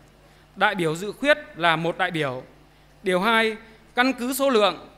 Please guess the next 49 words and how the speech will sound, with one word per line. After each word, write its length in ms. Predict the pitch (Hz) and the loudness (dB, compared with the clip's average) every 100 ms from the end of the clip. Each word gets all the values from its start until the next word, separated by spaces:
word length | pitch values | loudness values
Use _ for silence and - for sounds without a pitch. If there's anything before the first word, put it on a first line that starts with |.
| - | -4
cơ 180 | 240 254 247 | 4 4 4
cấu 160 | 220 | 2
Đại 160 | 262 190 | 2 2
hội 180 | 185 180 | 2 2
Đảng 180 | 143 156 | 0 0
bộ 160 | 175 | -4
xã 120 | 185 | -2
Liêm 160 | 247 240 | -2 0
Cần 340 | 220 175 151 113 - - - | 2 2 0 -6 -16 -20 -8
tiến 180 | 208 269 | -4 0
hành 240 | 220 180 | 0 2
bầu 200 | 175 160 | 0 0
cử 320 | 165 147 135 - - | -2 -6 -6 -10 -2
đại 180 | 185 | -2
biểu 220 | 175 151 156 | -2 -4 -4
đi 160 | 240 | -4
dự 320 | 196 190 165 - | -2 -4 -4 -4
Đại 140 | 170 | -2
hội 260 | 170 165 143 - - _ | 0 -2 -4 -14 -20 _
đại 180 | 175 185 | -2 -2
biểu 180 | 156 143 | -2 0
Đảng 160 | 147 | -2
bộ 100 | 151 | -2
huyện 180 | 165 175 | -6 -6
Thanh 120 | 196 | -4
Liêm 200 | 220 226 233 226 - - | 0 2 0 -4 -14 -12
lần 200 | 147 170 | -4 -4
thứ 140 | 147 214 | -4 0
ba 140 | 220 | 2
mươi, 320 | 220 220 214 202 - - - | 4 2 0 -6 -16 -18 -6
nhiệm 200 | 165 180 | -4 -2
kỳ 240 | 175 165 | -2 -4
hai 180 | 151 220 | -2 -2
nghìn 140 | 190 151 | -2 -4
không 80 | |
trăm 140 | 151 214 | -4 -4
hai 120 | 214 | -2
mươi, 320 | 208 208 202 - - - | 0 0 -2 -6 -20 -14
hai 200 | - 220 | -4 -2
nghìn 160 | 202 151 | -2 -4
không 100 | 185 | -4
trăm 160 | 208 | -2
hai 120 | 202 202 | -2 0
mươi 40 | |
lăm 220 | 202 202 - - - - | 0 -2 -10 -20 -18 -4
theo 200 | 226 220 | -2 0
đúng 180 | 220 | 2
nguyên 200 | 269 240 | 2 2
tắc 180 | 240 302 | 2 0